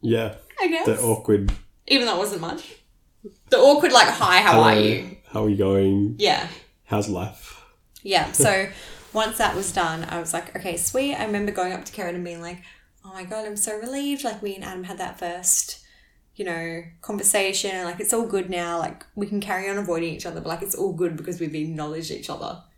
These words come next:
Speaker 2: which is more than I think we'd ever done previously. <laughs>
Speaker 1: Yeah. Too, yeah.
Speaker 2: Later on, my friend arrived and I was sitting on my couch with my friend and we were having a very drunk conversation. And then basically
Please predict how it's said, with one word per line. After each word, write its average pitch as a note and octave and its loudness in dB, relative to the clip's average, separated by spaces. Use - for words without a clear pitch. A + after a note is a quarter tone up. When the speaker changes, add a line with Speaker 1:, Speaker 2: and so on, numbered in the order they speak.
Speaker 2:
which G3+ 0
is F#3+ -4
more F3 0
than E3 -4
I D#3+ -8
think - -12
we'd A#3 4
ever E3+ 4
done D#3+ -2
previously. - 2
<laughs> - -12
Speaker 1:
Yeah. A#2+ 4
Too, A#2 2
yeah. A#2 -2
Speaker 2:
Later B3 4
on, G3+ 0
my G3 -2
friend F#3+ -4
arrived F3 -4
and F#3 -6
I F3+ -2
was F3+ -2
sitting G3 -2
on G3 -2
my G3 -2
couch G3 -2
with - 0
my G3+ -2
friend F3 -4
and F3+ -6
we F3+ -6
were F3 -6
having E3+ -8
a E3 -10
very F3 -4
drunk F3+ -4
conversation. F3+ -6
And A3 -2
then G3+ -4
basically G#3+ -2